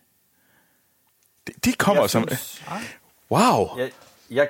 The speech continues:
Speaker 2: jeg gør lige den her færdig, Troels, ikke også? Og så, øh, skal du godt få lov til at tale bagefter.
Speaker 1: <laughs> Ja, det er okay, så.
Speaker 2: <laughs> Øh, bogen er virkelig, virkelig god. Hold nu op, jeg var underholdt, og jeg læste den bog i løbet af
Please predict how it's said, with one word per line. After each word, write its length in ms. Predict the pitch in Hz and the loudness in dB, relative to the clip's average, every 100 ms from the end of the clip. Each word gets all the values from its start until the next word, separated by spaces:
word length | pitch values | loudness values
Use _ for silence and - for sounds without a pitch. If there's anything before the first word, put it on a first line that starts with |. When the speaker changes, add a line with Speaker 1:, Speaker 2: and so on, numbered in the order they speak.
| - | 0
Speaker 2:
jeg 160 | 127 135 | -2 2
gør 100 | 127 | 0
lige 140 | 135 | 0
den 140 | 131 139 | -2 0
her 160 | 143 | -2
færdig, 400 | 110 120 139 147 | 0 -2 -2 -4
Troels, 320 | - 123 127 | -8 -8 -6
ikke 140 | 117 127 | -4 -4
også? 200 | 151 - | -4 -10
Og 60 | |
så, 120 | - 135 | -6 -2
øh, 500 | 131 117 110 107 104 | 2 2 2 0 0
skal 160 | - | 0
du 160 | 127 123 | 0 0
godt 100 | 123 | 0
få 120 | - | -2
lov 180 | 113 120 | -4 -4
til 100 | - | -4
at 140 | 110 | -8
tale 260 | 98 117 113 | -6 -8 -6
bagefter. 480 | 110 110 107 - 98 | -8 -8 -10 -12 -16
Speaker 1:
<laughs> 40 | 95 - - _ | -16 -18 -20 _
Ja, 60 | 294 | -6
det 80 | 285 | -2
er 120 | 262 | 0
okay, 300 | 262 233 180 | 0 2 0
så. 220 | 190 156 - - - - - | 0 -4 -6 -14 -20 -16 -8
Speaker 2:
<laughs> 1400 | 214 139 - - - 127 - - - _ - - - - | -6 -6 -12 -14 0 0 0 -16 -20 _ -20 -20 -8 0
Øh, 320 | 131 127 120 - | 4 4 2 2
bogen 400 | 185 180 123 107 - | 4 4 2 -2 0
er 600 | 101 98 101 95 - 117 | 2 2 2 0 -2 -4
virkelig, 320 | 123 - 87 | -8 -8 -10
virkelig 280 | 95 - 101 | -10 -10 -12
god. 160 | 95 - | -12 -10
Hold 180 | 107 113 | -8 -6
nu 180 | 117 120 | -8 -6
op, 200 | 123 120 | -6 -6
jeg 120 | 92 92 | -8 -6
var 40 | |
underholdt, 480 | 92 104 95 95 87 | -6 -8 -6 -8 -8
og 140 | 87 | -6
jeg 100 | 98 | -6
læste 380 | 104 107 104 110 | -2 -4 -4 -8
den 80 | 101 | -8
bog 340 | 113 107 92 - | -6 -6 -8 -12
i 80 | 92 | -10
løbet 380 | 98 107 92 90 | -8 -8 -8 -8
af 520 | 90 90 90 90 | -8 -6 -4 -4